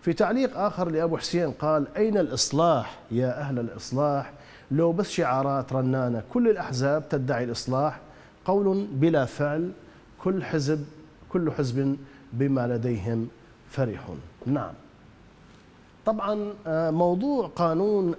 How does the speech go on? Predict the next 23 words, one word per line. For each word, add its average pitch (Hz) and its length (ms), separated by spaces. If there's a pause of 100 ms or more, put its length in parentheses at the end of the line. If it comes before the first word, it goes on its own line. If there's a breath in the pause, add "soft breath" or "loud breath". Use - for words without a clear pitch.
الأمن 139 680
الغذائي، 127 960
البرلمان 196 1000
يوم 220 220
الأربعاء، 180 960
يوم 156 160
الأربعاء 156 400
الماضي 170 380
صوت 220 380
على 170 200
هذا 185 180
القانون، 180 400
قانون 160 320
الدعم 139 420
الطارئ 131 440
للأمن 139 520 (600 loud breath)
الغذائي 143 420
والتنمية، 160 640
والمعد 143 480
من 147 120
قبل 160 400
اللجنة 143 560
المالية 147 960